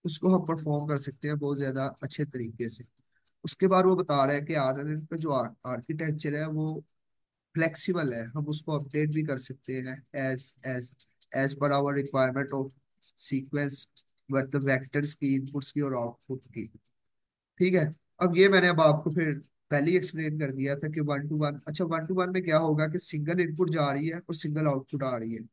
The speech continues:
इसकी simple example ये है कि इमेज classification task, कि image हमने दी है, उसको classify करके दे दे कि हाँ भाई, ये कैट है, ये dog है। अब दूसरी इसकी टाइप ये है कि one to many। One to many का मतलब क्या है कि हम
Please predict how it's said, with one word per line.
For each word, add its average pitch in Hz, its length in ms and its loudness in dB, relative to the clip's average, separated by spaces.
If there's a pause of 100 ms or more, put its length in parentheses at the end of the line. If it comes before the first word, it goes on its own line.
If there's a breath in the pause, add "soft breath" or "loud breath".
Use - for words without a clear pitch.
(300)
इसकी 165 240 -2
simple 170 380 0
example 151 460 2
ये 143 200 2
है 147 60 0
कि 151 120 -4
इमेज 151 320 -2
classification 139 720 -4
task, 120 460 -8 (580)
कि 175 80 4
image 175 360 0 (280)
हमने 151 200 2
दी 143 220 4
है, 165 200 2
उसको 156 220 -4
classify 156 540 -2
करके 151 260 -2
दे 139 140 0
दे 135 140 0
कि 143 80 -4
हाँ 139 180 0
भाई, 139 120 0
ये 143 120 0
कैट 131 360 -4
है, 135 80 -2
ये 131 100 -2
dog 117 320 -8
है। 110 80 -10 (600)
अब 160 100 -2
दूसरी 156 340 4
इसकी 190 220 0
टाइप 139 340 2
ये 143 220 2
है 151 80 0
कि 165 80 -2
one 151 440 0
to 170 220 0
many। 113 280 -6 (300)
One 160 200 2
to 196 160 -2
many 156 240 2
का 185 80 2
मतलब 156 320 -4
क्या 147 160 2
है 151 60 0
कि 160 100 -2
हम 180 120 -2